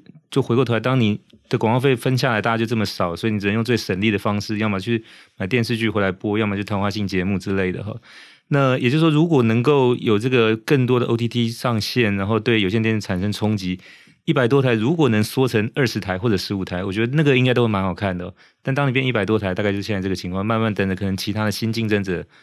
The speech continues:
来把你取代掉。那回过头来就说，那我们在 Disney Plus，其实它的本身的这个内容的属性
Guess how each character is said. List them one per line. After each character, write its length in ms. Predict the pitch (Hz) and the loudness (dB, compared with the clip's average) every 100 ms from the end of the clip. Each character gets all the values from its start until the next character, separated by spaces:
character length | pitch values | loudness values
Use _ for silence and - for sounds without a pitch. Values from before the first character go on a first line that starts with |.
| _ - | _ -8
来 100 | 98 | -6
把 140 | 95 | -4
你 80 | 104 | -4
取 220 | 101 - | -4 -4
代 160 | 92 92 | -4 -2
掉。 260 | 98 90 - - - - _ - | -2 -4 -6 -20 -20 -20 _ -4
那 120 | 165 | -2
回 140 | 151 | 2
过 80 | 180 | 2
头 100 | 175 | 2
来 60 | 135 | 0
就 100 | 139 | 0
说， 140 | 143 | 2
那 100 | 160 131 | 2 2
我 20 | |
们 80 | 110 | 0
在 220 | 165 160 - _ _ - | 0 -2 -6 _ _ -2
Disney 260 | 180 185 | 0 2
Plus， 420 | 180 - 185 139 104 | 0 2 0 0 -6
其 160 | - | -6
实 160 | 113 117 | -4 -4
它 280 | - 147 151 | -2 -2 2
的 180 | 127 | 0
本 260 | 98 98 92 | 0 -2 -4
身 300 | 92 113 113 | 0 0 2
的 160 | 104 95 | 0 -2
这 140 | 113 | -2
个 100 | 101 | -2
内 240 | 113 135 | -2 0
容 300 | 101 90 90 | 0 -2 -2
的 180 | 92 92 | -2 -2
属 240 | 90 - 87 | -2 -6 -8
性 320 | - 117 | -4 -4